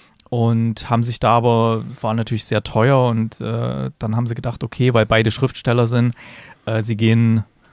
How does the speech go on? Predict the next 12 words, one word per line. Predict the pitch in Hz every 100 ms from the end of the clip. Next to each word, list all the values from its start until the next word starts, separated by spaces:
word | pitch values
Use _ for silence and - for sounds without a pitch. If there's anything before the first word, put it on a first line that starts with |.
| _ _
äh, | 120 110 107
zurück | - 113 123 -
in | 127
sein, | 110 113 110
ich | -
glaub, | - 110
es | -
war | 98
sein | 104 104 104
Elternhaus | 104 117 151 143 151 151
oder | - 139
so, | 139 151